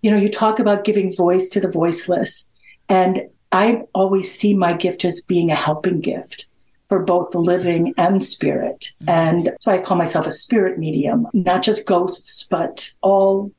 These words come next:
Speaker 1: non-physical forms, but also to people, to the living as well. And I wanted to more follow what you were doing. And as it turned out, it was sort of synchronistic, of course,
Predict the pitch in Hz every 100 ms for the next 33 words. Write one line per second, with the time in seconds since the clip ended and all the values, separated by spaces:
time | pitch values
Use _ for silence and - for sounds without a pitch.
0 | 262 190 180 175 180 180 - _ _ -
1 | 208 196 185 - 165 - 233 214 170 175
2 | - - - - 202 202 220 220 196 175
3 | 180 - _ _ _ _ _ _ _ -
4 | 240 214 185 - 214 - - - - 196
5 | 165 180 170 156 160 - 160 - - -
6 | 185 175 170 170 - 233 294 277 208 180
7 | - - 175 226 214 - - - 165 180
8 | 175 170 165 151 165 - - 202 190 190
9 | 185 - 175 175 165 165 165 - - 180
10 | - - 175 - 185 170 - 170 - 165
11 | 170 - 165 160 160 - 160 170 - -